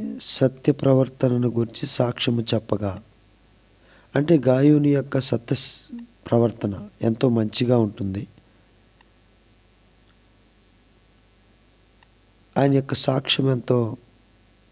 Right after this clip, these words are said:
దృఢమైనదిగా ఉంటుంది. ఆ సాక్ష్యాన్ని విని బహుగా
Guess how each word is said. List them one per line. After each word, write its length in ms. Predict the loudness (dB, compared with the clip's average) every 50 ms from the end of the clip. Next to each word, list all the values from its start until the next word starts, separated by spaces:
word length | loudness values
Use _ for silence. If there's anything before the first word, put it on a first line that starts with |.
| _ _ _ _ _ _ _ _ _ -4
దృఢమైనదిగా 760 | 0 2 2 4 4 4 4 4 4 2 0 0 0 0 0
ఉంటుంది. 480 | 0 -2 -4 -6 -8 -8 -8 -10 -14 -16 _ _ _ _ _ _ _ _ _ _ _ _ _ _ _ _ _ _ _ _ _ _ _ _ _ _ _ _ _ _ _ _ _ _ _ _ _ _ _ _ -2
ఆ 60 | 0 0
సాక్ష్యాన్ని 640 | 0 0 -2 -2 -2 -2 0 0 2 2 2 0
విని 260 | 0 0 0 0 0
బహుగా 520 | 0 2 0 2 2 0 2 2 0 0